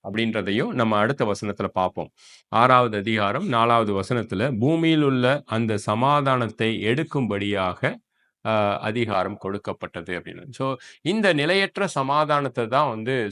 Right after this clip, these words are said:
சாத்தான் பிரசங்கிக்க முடியும். யோசிச்சு பாருங்க, ஏதேன் தோட்டத்துல வந்து சமாதானத்தை பிரசங்கிக்கக்கூடிய ஒரு நபராகவும்,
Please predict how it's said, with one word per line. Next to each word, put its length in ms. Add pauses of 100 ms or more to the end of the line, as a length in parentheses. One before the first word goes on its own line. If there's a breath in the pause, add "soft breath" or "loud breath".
(120)
சாத்தான் 400
பிரசங்கிக்க 520
முடியும். 380 (800)
யோசிச்சு 360
பாருங்க, 320
ஏதேன் 420
தோட்டத்துல 460
வந்து 240
சமாதானத்தை 840
பிரசங்கிக்கக்கூடிய 800
ஒரு 180
நபராகவும், 760